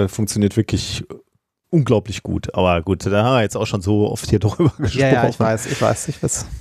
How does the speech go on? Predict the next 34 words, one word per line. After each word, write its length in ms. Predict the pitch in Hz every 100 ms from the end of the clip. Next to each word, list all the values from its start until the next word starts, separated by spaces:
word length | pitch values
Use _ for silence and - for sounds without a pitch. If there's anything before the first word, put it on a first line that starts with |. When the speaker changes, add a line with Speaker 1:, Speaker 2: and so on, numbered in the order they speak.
| - - -
Speaker 1:
Ähm, 1040 | 147 143 151 151 143 143 139 139 135 135 107 - _ - -
ja, 120 | -
das, 220 | 135 117 -
das 200 | 135 -
war 80 | 151
ja 80 |
das 200 | 135 117
Gute, 280 | 127 202 -
ne? 140 | 95 110
Dass, 300 | 113 - -
äh, 260 | - 113
die, 300 | 104 110 110
die 140 | 107 113
Uni 260 | 135 135
in 100 | 117
Essen 580 | 110 113 - 147 143 127
direkt 500 | - 113 131 - -
quasi 520 | - 127 123 127 120 127
neben 380 | 120 127 139
dem 160 | 127 120
ikea 400 | 117 - 151 107
ist. 260 | 101 139 127
Und 100 | 113
wenn 80 | 110
die 80 | 110
Mensa 300 | 110 143 117
nichts 240 | 110 -
hatte, 180 | 120 156
konnte 220 | 151 143
man 160 | 135 139
auch 100 | 127
mal 100 | 123
schnell 340 | - 127 139
zum, 460 | - 143 135 127